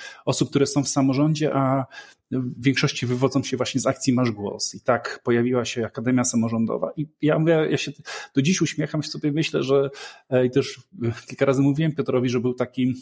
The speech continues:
zapalnikiem był tego pomysłu i tak naprawdę, e, <laughs> dzięki niemu się to, e, zadziałało, no bo bez tego takiego impulsu i takiej tej żywej historii, która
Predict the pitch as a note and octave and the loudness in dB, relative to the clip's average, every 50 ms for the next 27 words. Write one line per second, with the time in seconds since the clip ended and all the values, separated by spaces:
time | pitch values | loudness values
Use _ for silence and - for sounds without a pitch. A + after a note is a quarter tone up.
0 | - - - A#2 - - - C3 C3+ C#3+ E3 F#3 - - A#2 G#2 G2 G#2+ G#2+ - | -10 -8 -4 -4 -4 -2 0 2 2 4 2 2 2 0 0 -2 -2 -4 -8 -10
1 | - G#2+ G2 A2+ - - A2+ G#2 G#2+ A2 A2 - - C3 D3 D3 C3 C3 C#3+ C#3 | -10 -12 -12 -12 -12 -8 -4 -4 -2 -2 -4 -4 -4 -2 0 0 0 0 -2 -4
2 | - - - - - _ C3 B2 - C3+ B2+ - C#3+ C#3 C3+ C3+ - D3 C#3 C#3 | -6 -8 -14 -20 -10 _ -6 -2 -2 -2 0 0 0 0 0 -2 0 0 2 4
3 | C#3 C#3 C#3 C#3+ - - C#3+ C3 C3+ C3+ C3+ B2 - - D#3 D3+ - - C#3 B2+ | 4 4 2 0 0 0 2 2 2 2 0 -2 -4 -2 -2 -2 0 0 0 0
4 | - - C#3 C#3 C#3 C#3 D3 D3+ C#3+ - - - - B2+ B2 B2+ B2 - - - | 0 0 0 2 2 2 2 0 -2 -4 -4 -2 -2 0 0 0 0 -2 -8 -16
5 | - - - _ - C3+ B2+ B2+ B2 B2 B2+ B2+ A2+ A#2+ C3+ B2+ C3+ C3 C#3 D3 | -16 -18 -20 _ 0 2 4 4 4 4 4 2 2 2 2 2 2 2 2 4
6 | D3 D3 C3+ C#3+ C#3 A#2+ - - - D3 D3+ C#3+ C#3+ - D3 B2 C#3+ C#3 C#3 C3 | 4 4 4 2 2 2 -2 -2 -2 -2 -4 -6 -2 -2 0 0 2 0 0 0
7 | - _ - B3 B3+ A3+ - - D#3 D3 - D3+ - D#3+ D#3 - - D#3+ - - | -4 _ -4 -2 -2 -2 0 0 -2 -2 -2 -4 -4 -4 -2 -2 -2 -4 -6 -8
8 | _ D3 C3+ C#3 F#3+ F#3+ F#3 C#3 - - - - - - F3+ F#3 E3 C3 - - | _ -4 0 2 4 2 2 0 0 -4 -4 -2 0 0 2 2 2 0 -2 -2
9 | C#3 C3 B2+ | 0 0 0